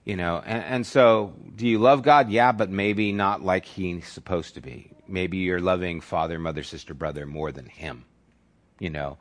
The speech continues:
oh, you love him, but n-, he's not gonna take what's happening. In other words, yeah, not like this. I'm not God to you. You know, and so I think God pushes us to that place,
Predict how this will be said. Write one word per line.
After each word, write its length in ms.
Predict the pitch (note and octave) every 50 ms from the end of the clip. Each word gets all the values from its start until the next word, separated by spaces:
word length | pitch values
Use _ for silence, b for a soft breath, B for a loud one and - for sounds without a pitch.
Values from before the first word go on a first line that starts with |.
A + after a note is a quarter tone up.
| b b b b b b
oh, 60 | A2+
you 140 | A#2+ B2 G#2+
love 240 | G2+ B2 D3+ C3+ A2+
him, 200 | A2 F#2+ F2 E2
but 320 | D#2 F#2 F2+ F2 E2+ _ -
n-, 340 | G2 G#2 G#2+ G#2 G#2 G#2+ F#2 F2
he's 240 | - A2 G2+ F2 F#2+
not 220 | G#2+ G2 F2+ -
gonna 440 | - G2 F2+ F2 E2+ D#2+ D#2 D2 - b b b b b b b b
take 320 | - A#2 A2 F#2+ - -
what's 260 | E2+ F2 E2+ - -
happening. 520 | - - E2 D2+ - - - B1 A#1+ - - _ _ _
In 140 | - F2 F2
other 140 | F2+ F2 F2
words, 180 | D#2+ E2+ F#2 A2
yeah, 200 | A#2 A2 F#2+ F#2
not 300 | G2 G2+ A#2+ B2 - A2
like 220 | A2 G#2 G2+ -
this. 760 | F#2+ F2+ F2 F#2 F2+ E2 D2 - - - - - - - - _
I'm 220 | - F2 E2+ F2 F2
not 260 | F2+ E2+ D#2 B1 -
God 300 | F#2 F2 D#2+ D2 C2 -
to 100 | - -
you. 200 | - - C#2 - _ b b b b b b b b b
You 100 | b G2+
know, 120 | F#2+ F2 F2
and 240 | D2 F#2 A#2+ A2 -
so 160 | - C#3 B2
I 80 | A2+
think 240 | G#2+ - C#3 B2 G#2
God 400 | C3 B2+ B2 A#2+ A#2 G#2+ G2 G#2 - _ -
pushes 380 | - C3 C#3 B2 - B2 G#2+ A2
us 280 | G#2+ G2+ - - -
to 80 | A2+ F#2
that 280 | G#2 G2 G#2 F#2+ -
place, 600 | - - - C2+ C2 - - - - - - -